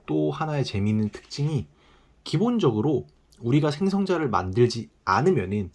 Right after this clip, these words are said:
즉 클래스의 생성자를 정의하지 않으면은 기본적으로 기본 생성자를 컴파일러가 하나 만들어줍니다. 기본 생성자, 디폴트 생성자라고도 하는데 매개 변수가 없는 생성자를 기본적으로 만들어주기 때문에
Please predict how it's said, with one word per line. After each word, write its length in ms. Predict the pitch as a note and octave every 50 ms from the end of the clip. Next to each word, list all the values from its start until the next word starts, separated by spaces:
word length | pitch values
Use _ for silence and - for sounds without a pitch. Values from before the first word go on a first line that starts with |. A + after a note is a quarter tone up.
| _ - - _ _ _ _
즉 260 | - - A#2 G#2+ - _ _ _ _ _ _ _ _ _ _ _ _ _ _ _ _ _ -
클래스의 720 | - - - C4 B3+ B3+ B3 - - - E3+ D#3+ E3 F3 F3
생성자를 840 | - - G3+ G3+ G3+ G#3+ G#3+ G#3 G3+ F#3+ F3+ D#3+ D#3 E3 E3+ D#3+
정의하지 440 | D3+ - G#2 G#2 G#2+ G#2+ - - - _
않으면은 580 | - - G2+ A#2+ B2+ B2 G#2 G2 A#2+ C#3+ C#3 C3 - - - - - - -
기본적으로 680 | - - C3+ D3 G3 G#3 G3 F#3+ F3+ F3 E3 E3 D#3+ D3 -
기본 440 | - - A#2 A#2+ C#3 F3+ G3 F#3+ F#3
생성자를 680 | F#3 F#3+ F#3 D#3 E3 E3 C#3+ A#2 G#2 B2 B2+ A2 -
컴파일러가 1000 | - - G3+ G#3 G3+ - - G#3+ G3+ F#3 E3+ C#3 A2+ G#2+ G#2 - C#3+ F3 F#3+ - _ _ _
하나 220 | - - D#3 D#3+ C#3+
만들어줍니다. 840 | G#2 G2+ - G#2 A2+ A#2+ D3+ E3 C#3+ G#2+ F#2+ F2+ F2+ F2+ F2 - -
기본 280 | - - C3+ D3 D3+
생성자, 480 | C#3 C#3+ C#3 B2+ C3+ C3 A2+ G#2+ G2+ G#2
디폴트 340 | - - - - E3 D#3+ D3
생성자라고도 600 | - C#3+ B2 B2 A#2 G#2+ G#2 G2 F#2+ F2+ F#2+ F#2
하는데 440 | F#2+ - E3+ D#3+ B2 A2 C#3 C3+ C#3+ - - - - - - _ _
매개 340 | - F#2+ G2 G#2 A2+ D#3 E3
변수가 540 | D#3+ D#3+ D3+ C#3+ D3 - C#3 C3+ B2+ - -
없는 420 | - G#2+ G#2 G#2+ A#2+ C3 D3 D3+ C#3+
생성자를 500 | C#3 D#3 D#3 D3 D3+ D3 C3+ B2+ B2+ B2
기본적으로 420 | - A2+ G#2+ G#2+ G#2 A2+ A#2 -
만들어주기 560 | G2 F2 F2 F#2+ G2 A#2 B2+ B2 - G2+ G2+
때문에 400 | - - E2+ F2 G2 B2 A2+ G#2+